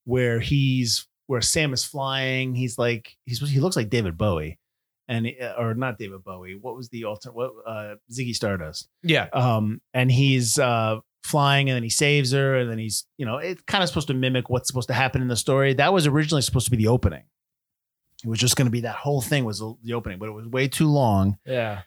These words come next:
Speaker 1: So they used it to fill between the chapters, which
Speaker 2: Uh,
Speaker 1: makes a lot more sense.
Speaker 2: I much prefer that.
Speaker 1: Yeah, I, I, you, that was, had to be, like, ten, fifteen minutes.
Speaker 2: I can, I can see that being the opening because of the absurdness of it.
Speaker 1: Right.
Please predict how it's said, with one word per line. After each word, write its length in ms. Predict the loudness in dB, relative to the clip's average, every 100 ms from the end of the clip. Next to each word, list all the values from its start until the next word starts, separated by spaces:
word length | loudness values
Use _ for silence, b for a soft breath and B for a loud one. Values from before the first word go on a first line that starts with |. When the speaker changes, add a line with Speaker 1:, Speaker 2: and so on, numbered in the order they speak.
| _ -2
Speaker 1:
So 120 | 0
they 120 | 2
used 360 | 2 2 2 0
it 120 | -4
to 60 | -6
fill 260 | 0 0
between 280 | 0 -2 -2
the 60 | 0
chapters, 480 | 0 0 -2 -4
which 180 | -2 -2
Speaker 2:
Uh, 60 | -4 -6 -2
Speaker 1:
makes 200 | 0 0
a 60 | 0
lot 380 | 2 4 2
more 180 | 0 -2
sense. 300 | 0 -2 -2
Speaker 2:
I 400 | 2 4 4 0 -6 -16 _ -8
much 380 | 0 2 0 -2
prefer 380 | -6 -2 -2 -2
that. 320 | -2 -4 -6 _
Speaker 1:
Yeah, 260 | -8 -6 -8
I, 140 | -4 -2
I, 220 | -2 -4
you, 300 | 0 0 0
that 240 | 2 2 2
was, 200 | 0 2
had 240 | 2 2
to 40 | 2
be, 140 | 0
like, 280 | 0 -2 -6 _
ten, 240 | -6 -4 -4
fifteen 360 | -6 -6 -6
minutes. 420 | -4 -6 -8 -16 -20 _ -2
Speaker 2:
I 120 | 0
can, 280 | 2 0 0 2
I 140 | 0
can 240 | 2 2
see 280 | 2 2 2
that 240 | 4 4 4
being 200 | 2 2
the 100 | 2
opening 340 | 4 2 0
because 460 | 0 0 0 0 -6 -8
of 120 | -6
the 120 | -4
absurdness 600 | -4 -2 -2 0 2 2
of 160 | 2 2
it. 220 | 0 -2 -2
Speaker 1:
Right. 240 | 0 -2